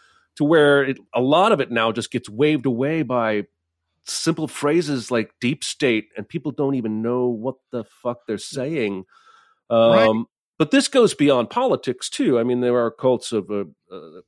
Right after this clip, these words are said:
Speaker 1: some cults of religion. There are, um, flat Earth conspiracy theorists. There are still people that think Tupac is alive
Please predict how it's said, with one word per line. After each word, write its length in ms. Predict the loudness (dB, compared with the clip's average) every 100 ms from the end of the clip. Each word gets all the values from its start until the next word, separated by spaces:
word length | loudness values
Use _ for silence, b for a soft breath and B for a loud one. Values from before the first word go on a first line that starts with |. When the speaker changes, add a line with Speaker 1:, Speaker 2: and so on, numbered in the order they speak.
| _ _
Speaker 1:
some 300 | -6 0 0
cults 320 | 2 0 2 -2
of 160 | -2
religion. 540 | -2 0 0 0 -2 -2
There 180 | 0
are, 560 | 2 2 2 0 -4 -2
um, 400 | 0 2 0 -6 _ _ -6
flat 300 | 0 2 2
Earth 400 | 2 2 0 -10 _ _ _ _ -12
conspiracy 640 | -8 -8 -2 2 2 0 -4
theorists. 800 | 0 0 2 0 -4 -10 -12 -2
There 280 | 2 2 0 0 2 2
are 40 | 0
still 320 | -4 0 0
people 360 | 0 -2 0 0
that 180 | 0
think 240 | -2 -4 -4
Tupac 480 | -4 -2 0 0 -2
is 120 | -2
alive 600 | 2 2 4 4 2